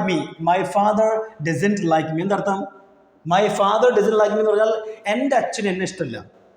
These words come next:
എൻ്റെ അച്ഛന് എന്നെ ഇഷ്ടമില്ല. അതെന്ത് കാരണം? Because I don't go to work. Because I don't go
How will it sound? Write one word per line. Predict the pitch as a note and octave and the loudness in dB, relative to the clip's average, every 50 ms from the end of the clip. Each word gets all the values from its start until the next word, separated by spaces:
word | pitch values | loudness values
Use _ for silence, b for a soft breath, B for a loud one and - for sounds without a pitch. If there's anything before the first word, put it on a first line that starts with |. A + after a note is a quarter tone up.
| _ _ _ _ - - D#3+ | _ _ _ _ -8 -4 -2
എൻ്റെ | E3 F#3 G3+ G#3+ F#3+ | -2 0 2 0 0
അച്ഛന് | F#3 - - F#3+ F#3 F3 | 0 0 -2 0 0 0
എന്നെ | F#3+ A#3 C4+ C4 - - - - D#3+ | 0 -2 -2 -4 -6 -10 -10 -10 -8
ഇഷ്ടമില്ല. | - - E3 D3 C3+ B2 A#2 G#2 - - _ _ _ _ _ _ _ _ - | -2 -2 -2 0 -2 -4 -6 -8 -12 -16 _ _ _ _ _ _ _ _ -6
അതെന്ത് | - E3 E3 F3+ E3+ F3+ | -4 -2 -2 -2 0 -2
കാരണം? | E3 E3 F3+ G3+ - D#4+ - - _ _ _ _ _ b b b b b E3+ G#3+ | -2 -2 -4 -4 -6 -8 -10 -14 _ _ _ _ _ b b b b b -2 -2
Because | - - A#3+ A#3+ A#3 A#3+ B3 B3 A#3+ - - - - F#3+ F#3+ | -2 2 2 4 4 4 4 4 2 0 0 0 0 0 0
I | G3 F#3+ F3+ - - | 0 0 0 2 2
don't | G#3 A3+ C4+ D4 B3 - G#3+ F3+ E3+ | 4 2 2 0 -2 -4 -4 -2 0
go | G3+ G3+ G3 G3+ | 0 0 0 0
to | F#3 E3 E3 | 0 0 0
work. | D#3 - - - - - - - - _ _ _ _ - E3 | 0 -2 -4 -6 -10 -12 -14 -18 -20 _ _ _ _ -6 -6
Because | F3 E3+ F#3+ G3+ A3+ A#3 - A3+ F#3+ F#3+ | -4 0 2 2 2 2 2 0 0 0
I | F#3 F3+ | 2 2
don't | G#3 G#3 F#3+ G3+ | 2 0 2 0
go | G3 | 0